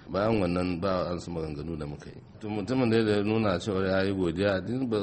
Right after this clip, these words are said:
ni ba na gan ai abu ya riga ya wuce. Ai godiyar na ma wani abu ne.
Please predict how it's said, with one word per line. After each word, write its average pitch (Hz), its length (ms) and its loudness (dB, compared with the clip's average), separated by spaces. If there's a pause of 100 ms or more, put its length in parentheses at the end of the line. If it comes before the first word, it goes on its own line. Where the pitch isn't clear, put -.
ni 113 160 -2
ba 143 160 -2
na 185 160 0
gan 107 120 0
ai 156 280 2
abu 117 180 0
ya 113 120 6
riga 101 280 0
ya 92 80 6
wuce. 95 320 -4 (240)
Ai 107 180 0
godiyar 107 400 2
na 107 140 2
ma 104 180 2
wani 104 180 4
abu 85 200 -2
ne. 73 180 -8